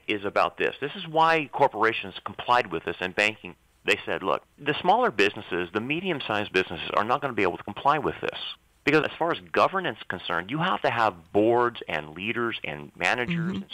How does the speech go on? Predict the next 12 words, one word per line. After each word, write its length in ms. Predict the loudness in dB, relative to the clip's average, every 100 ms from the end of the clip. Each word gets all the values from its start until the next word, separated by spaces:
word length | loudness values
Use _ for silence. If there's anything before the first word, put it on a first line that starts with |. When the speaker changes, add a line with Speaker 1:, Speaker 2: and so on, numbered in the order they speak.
| -8
Speaker 1:
supervisors, 720 | -2 0 4 4 2 -4 -6 _ _ 0
not 200 | 0 2
based 280 | 2 0 -2
on 240 | -4 -2
merit, 400 | 0 4 4 2 -4
not 340 | -4 0 0 0
based 220 | -4 -2
on 140 | -4
experience 840 | -4 -4 -8 0 4 4 4 2 0
in 140 | -4
the 100 | -4
industry, 460 | -6 -6 -6 -2 -4